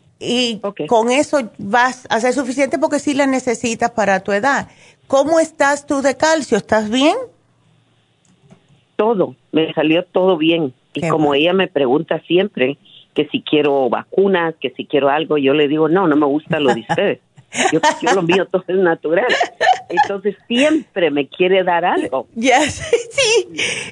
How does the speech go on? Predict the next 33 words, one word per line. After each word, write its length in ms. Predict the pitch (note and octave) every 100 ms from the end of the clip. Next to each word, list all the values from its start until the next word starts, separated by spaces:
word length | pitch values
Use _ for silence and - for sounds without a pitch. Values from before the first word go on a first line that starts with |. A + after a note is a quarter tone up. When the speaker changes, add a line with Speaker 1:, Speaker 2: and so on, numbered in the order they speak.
| -
Speaker 1:
Eh, 100 | C#4
óyeme, 440 | C#4+ C#4+ A#3 G#3 F3+
yo 220 | C#4 D4
te 160 | D#4+ C#4+
digo 440 | D4+ D4+ B3 A#3+
que 80 | A#3
eso 160 | A#3
es 80 | D4
lo 120 | C#4
que 140 | C4+ A3+
sucede 520 | A#3 A3 A#3+ A3+ A#3
muchas 340 | A3 A3+ A#3+ G3+
veces. 380 | G3 F#3+ F#3 A3+
Y 60 |
lo 180 | G#3+ G#3
peor 280 | A3 C4 E4+
del 220 | F#4 -
caso 520 | D#4+ G4 F#4 G#3+ D#3+ - - - -
es 280 | - C4+ -
que 280 | - G#3+ -
al 300 | A#3 A3+ G#3+
decirle 840 | A3 G#3+ - - F#4+ G4+ E4 B3+ C#4
eso 200 | C#4 C#4
a 40 |
un 100 | C4
médico, 500 | G#3+ F#3+ G3 - -
que 120 | A3+
tú 100 | A#3
dices, 240 | A#3+ A3 G#3
"Bueno, 220 | C4 G3
ha 80 | F3+
ido 160 | G#3+
al, 140 | G#3+